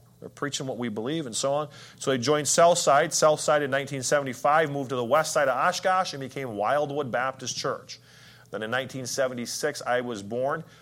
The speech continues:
uh, into a Christian family. They had already been attending church, uh, since nineteen seventy-four, so a couple years.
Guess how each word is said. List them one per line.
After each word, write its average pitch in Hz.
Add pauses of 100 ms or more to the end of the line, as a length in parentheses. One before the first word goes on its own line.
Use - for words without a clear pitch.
(140)
uh, 104
into 127
a -
Christian 120
family. 147
They 110
had 107
already 107
been 107
attending 123
church, 135 (340)
uh, 90
since 120
nineteen 120
seventy-four, 131
so 113
a -
couple 120
years. 120